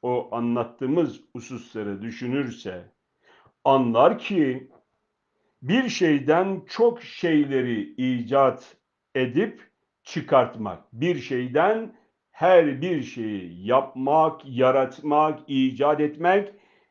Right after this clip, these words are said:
ve çok şeyleri bir şeye tahvil etmek, dönüştürmek ancak her şeyin yaratıcısı ve her şeyi yapan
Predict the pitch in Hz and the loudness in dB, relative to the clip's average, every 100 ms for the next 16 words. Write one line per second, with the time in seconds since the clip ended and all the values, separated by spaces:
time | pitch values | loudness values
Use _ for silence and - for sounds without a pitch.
0 | - 131 135 - 214 214 156 143 135 135 | -4 -2 -2 2 2 2 -2 -2 -2 -4
1 | 131 120 139 131 135 127 123 117 - _ | -4 -4 -4 -4 -6 -4 -4 -4 -8 _
2 | _ _ 120 113 98 123 131 127 123 131 | _ _ -2 -2 -2 -2 -2 -2 -2 0
3 | 135 - - 123 127 113 - 120 104 101 | -2 -8 -8 -2 -2 -4 -8 -8 -4 4
4 | 151 196 - _ _ _ - 165 165 131 | 4 4 -2 _ _ _ 0 2 2 -4
5 | 101 131 180 175 - _ _ - 165 196 | -2 2 2 2 -10 _ _ -2 6 6
6 | 175 139 - 139 127 123 110 98 131 165 | 6 0 -6 -8 -6 -6 -6 0 4 4
7 | 139 - 113 110 101 - 160 196 190 - | 4 -2 -10 -10 -12 2 6 8 6 0
8 | - _ 120 175 185 196 180 - 147 135 | -18 _ 4 4 6 2 0 -4 -8 -6
9 | 127 120 101 107 156 165 151 180 226 233 | -6 -6 -6 0 2 2 2 2 2 -2
10 | 233 | -6